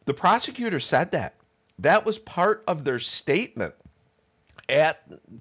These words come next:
at, in the courtroom to the jury. "Don't expect me to,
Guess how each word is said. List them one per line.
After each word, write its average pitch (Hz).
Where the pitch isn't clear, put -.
at, 139
in 202
the 220
courtroom 214
to 190
the 180
jury. 151
"Don't 175
expect 247
me 180
to, 165